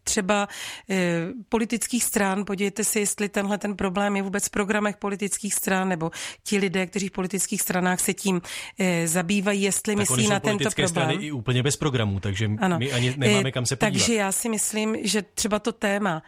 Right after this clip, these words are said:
Speaker 1: aby právo bylo spravedlivé, aby tedy tam, kde třeba právní předpisy vedou k nespravedlivým rozsudkům,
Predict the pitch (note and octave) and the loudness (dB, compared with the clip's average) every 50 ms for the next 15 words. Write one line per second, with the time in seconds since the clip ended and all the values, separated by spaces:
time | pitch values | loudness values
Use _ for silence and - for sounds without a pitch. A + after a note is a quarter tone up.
0 | - _ _ _ _ - F#3+ F3 E3+ A3 G#3+ - - G3 F#3 F3+ F3+ F#3 G#3 G3+ | -18 _ _ _ _ -4 -4 -2 0 -2 -2 -2 -2 -2 0 0 0 0 -2 -2
1 | F3+ G#3 G3+ F#3+ F#3+ - - - - - F#3 F3 E3+ F3+ F3+ E3 E3+ E3+ E3 D#3+ | -2 0 0 0 0 0 -2 -4 -4 -2 0 2 2 2 2 2 0 0 0 0
2 | D#3+ D#3 D#3 E3 - A#3+ G3 E3 F3 F#3+ - - G3+ F#3+ G#3 F#3+ _ - - G3 | 0 0 -2 -2 -4 -4 -2 0 0 -2 -2 -2 -2 -2 -2 -4 _ -2 -2 0
3 | G3+ G3+ F#3+ G#3+ G3+ G#3 G3+ G3 - - - - - - _ _ - - - G3 | 0 0 0 0 0 0 -2 -2 -4 -10 -18 -18 -20 -20 _ _ -8 -6 -4 -2
4 | F3 G#3 - - G3+ F#3+ F#3 F#3 F#3 G#3+ G#3 - - G3+ - - G#3 - - G3 | -4 -4 -4 -2 0 0 0 0 0 -2 -4 -4 -4 -6 -4 -4 -2 -2 0 0
5 | G3+ G3 G#3 G3+ - G3+ F#3+ - - G#3 G3 F#3 F#3+ F#3+ F#3+ G3 G3+ G3+ G3+ F#3+ | 0 0 -2 -2 -2 -2 -2 -2 0 0 0 0 0 0 0 0 2 2 0 0
6 | F3+ - - F#3+ - - - F#3+ E3 E3 D#3+ E3+ | 0 -2 -4 -6 -6 -4 -2 0 0 0 0 0